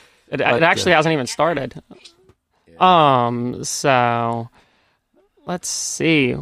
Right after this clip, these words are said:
Speaker 1: What is the best way for someone to reach out to you? I, I heard the other day that Facebook, sometimes it doesn't always, uh, always work. So is it word of mouth? Is it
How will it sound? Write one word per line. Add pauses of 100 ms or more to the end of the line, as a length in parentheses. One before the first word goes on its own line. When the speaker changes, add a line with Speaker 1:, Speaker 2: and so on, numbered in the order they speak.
(640)
Speaker 1:
What
is
the
best
way
for
someone
to
reach
out
to
you? (200)
I,
I
heard
the
other
day
that
Facebook, (180)
sometimes
it
doesn't
always,
uh,
always
work. (100)
So
is
it (400)
word
of
mouth?
Is
it